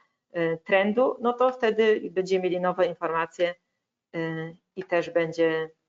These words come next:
to bardzo ważne dla nas. W tym momencie zen jest to, co widzimy i możemy ustosunkować się odpowiednio.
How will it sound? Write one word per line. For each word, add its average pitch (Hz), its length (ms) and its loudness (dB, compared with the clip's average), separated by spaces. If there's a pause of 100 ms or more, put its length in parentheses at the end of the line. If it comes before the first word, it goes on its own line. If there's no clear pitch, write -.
(160)
to 165 120 -2
bardzo 160 400 -2
ważne 156 400 -2
dla 151 200 -6
nas. - 220 -16
W - 40 -20
tym 214 120 2
momencie 220 720 0 (380)
zen 190 380 0 (520)
jest 196 280 2
to, 190 100 4
co 190 180 2
widzimy 180 680 0
i 170 80 -6
możemy 170 420 0
ustosunkować 165 760 -4
się 165 80 0
odpowiednio. 143 520 -4